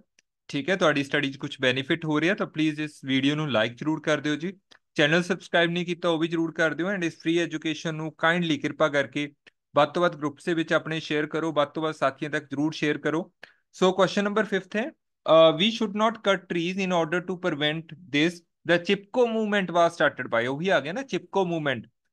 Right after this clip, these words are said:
ਸੋ ਤੁਹਾਨੂੰ ਕੁਐਸਚਨ ਇਹ ਵੀ ਆ ਸਕਦਾ, ਚਿੰਗ-, Chipko movement ਕਾਹਦੇ ਨਾਲ ਰਿਲੇਟਿਡ ਸੀ? ਵੀ ਦਰਖਤਾਂ ਨੂੰ ਕੱਟਣ ਨਹੀਂ ਦੇਣਾ, ਉਹਦੇ ਨਾਲ ਰਿਲੇਟਿਡ ਸੀਗੀ। ਸੋ ਇਹ ਕਿਹਨੇ ਸਟਾਰਟ ਕੀਤੀ? ਇਹ ਸਾਰੀਆਂ ਤੁਹਾਡੇ ਕੋਲੇ ਆਪਸ਼ਨ ਨੇ, A, B, ਸੀ, D।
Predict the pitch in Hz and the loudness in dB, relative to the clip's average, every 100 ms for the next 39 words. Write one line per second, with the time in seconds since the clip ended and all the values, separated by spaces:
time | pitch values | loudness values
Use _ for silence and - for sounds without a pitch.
0 | _ - 180 208 214 214 185 - 196 196 | _ -6 0 0 0 -2 -4 -2 -4 0
1 | 214 190 190 185 202 208 180 165 165 - | 2 2 2 -4 -6 -6 -6 -6 -6 -4
2 | 175 - 190 185 180 185 180 160 156 180 | -4 0 0 0 0 -2 2 2 2 -2
3 | 185 170 170 160 180 175 165 147 139 165 | 0 -2 -4 -8 -6 -6 0 0 0 -2
4 | 160 156 131 151 156 160 151 160 160 156 | -2 -2 -4 -4 -4 -4 -4 -4 -4 -2
5 | 160 151 147 156 143 143 165 214 _ _ | -2 -2 -4 -8 -6 -4 -4 -6 _ _
6 | _ - 233 226 208 269 269 214 175 160 | _ -2 -2 0 -2 0 0 4 4 2
7 | 151 123 104 - _ _ _ - 147 190 | -6 -6 -10 -10 _ _ _ -6 0 0
8 | 196 170 160 185 190 180 156 156 143 139 | 2 4 4 2 2 0 2 2 0 -2
9 | - 170 180 208 _ _ _ - 151 160 | -6 -6 -8 -10 _ _ _ 0 2 4
10 | 147 156 156 151 156 180 | 2 -2 -4 -2 -2 -4